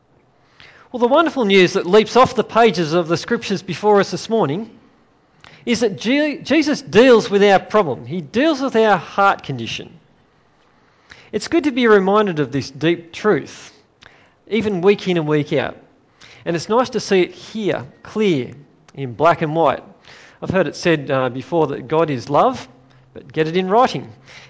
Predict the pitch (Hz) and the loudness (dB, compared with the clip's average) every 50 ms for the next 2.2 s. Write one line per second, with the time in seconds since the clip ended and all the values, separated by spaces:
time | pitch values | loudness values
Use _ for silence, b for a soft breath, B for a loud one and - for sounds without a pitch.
0 | B B 151 170 220 247 214 151 - - 214 226 262 294 285 220 175 165 160 175 | B B -2 0 0 0 0 -4 -6 -6 -4 -4 -2 -2 -4 -4 -4 -4 -4 -4
1 | 160 147 - 277 262 190 147 147 135 120 107 160 185 233 233 240 214 156 131 139 | -6 -6 -6 -4 -4 -2 -4 -4 -6 -4 0 0 2 2 0 0 -4 -2 0 2
2 | 160 233 277 262 | 2 2 2 0